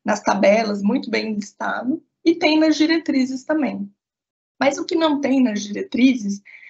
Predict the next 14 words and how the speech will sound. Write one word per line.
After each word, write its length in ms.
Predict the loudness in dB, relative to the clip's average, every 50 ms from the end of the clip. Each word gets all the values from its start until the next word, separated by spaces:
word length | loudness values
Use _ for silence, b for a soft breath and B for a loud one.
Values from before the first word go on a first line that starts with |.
| B B B -2
é 160 | 0 0 2
justamente 560 | 2 0 -2 0 2 2 4 4 4 2 0
essa 160 | -2 -2 -4
questão, 440 | -4 -4 -6 -4 -2 -2 -2 0 0
quais 360 | 2 0 0 0 -4 -8 -2
fatores 960 | 0 0 0 0 0 -2 -2 0 0 0 -2 -4 -6 -10 -14 -16 -18 -20 _
que 160 | -14 -14 -14 -10 -2
devem 320 | 0 2 2 2 0 -4
ser 220 | -6 -6 -6 -6 -6
considerados 720 | -6 -6 -8 -8 -6 -6 -4 -2 -2 -2 -2 -4 -6 -8
na 120 | -6 -6 -6
interpretação 760 | -4 -4 -6 -6 -8 -8 -8 -8 -8 -8 -10 -10 -10 -12 -12
dos 140 | -12 -14 -14
resultados? 680 | -14 -14 -14 -16 -12 -12 -12 -12 -14 _ _ -20 _